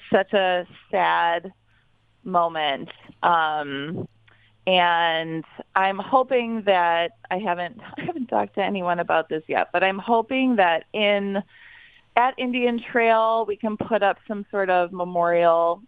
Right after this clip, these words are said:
plaque or something to honor him so that his presence is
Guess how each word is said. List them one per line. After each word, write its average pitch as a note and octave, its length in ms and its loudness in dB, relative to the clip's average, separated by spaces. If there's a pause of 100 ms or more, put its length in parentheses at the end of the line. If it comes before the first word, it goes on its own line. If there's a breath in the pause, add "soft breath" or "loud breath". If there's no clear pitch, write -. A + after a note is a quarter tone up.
plaque A#3 560 -2
or G3+ 180 -8
something G3 360 -8
to F3 180 -10
honor E3+ 340 0
him G3 580 0
so E3+ 120 0
that E3 460 2
his F#3 300 -8
presence E3+ 480 -4
is E3 100 -10